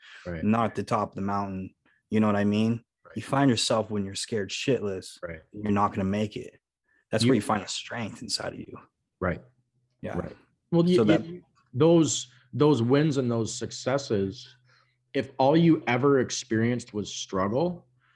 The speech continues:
Speaker 1: then no, things wouldn't be worth it. You know,
Speaker 2: No.
Speaker 1: if you, if, if all you did was put yourself through struggle in order to experience more struggle on the other end,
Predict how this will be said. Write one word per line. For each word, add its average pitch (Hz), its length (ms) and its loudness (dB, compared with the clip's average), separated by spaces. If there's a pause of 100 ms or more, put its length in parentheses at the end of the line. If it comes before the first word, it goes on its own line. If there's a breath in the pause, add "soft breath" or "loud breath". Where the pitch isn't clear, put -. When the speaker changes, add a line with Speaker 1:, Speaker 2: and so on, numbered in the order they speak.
(320)
Speaker 1:
then 131 280 0
no, 107 420 0 (480)
things 139 240 0
wouldn't 135 280 2
be 104 120 0
worth 85 340 -8
it. - 140 -20 (320)
You 113 100 -6
know, 107 200 -4
Speaker 2:
No. 123 100 -4
Speaker 1:
if - 200 -4
you, 147 240 0
if, 123 340 -2
if 117 220 -8
all 156 160 0
you 147 220 0
did 135 280 0
was 117 240 -4
put - 300 -10
yourself 127 440 -6
through 113 140 -4
struggle 117 460 -2
in 101 120 -6
order 113 220 -2
to 104 60 -2
experience 110 580 -6
more 110 180 -4
struggle 104 440 -2
on 92 160 -4
the 90 120 -4
other 95 360 -2
end, 98 360 -2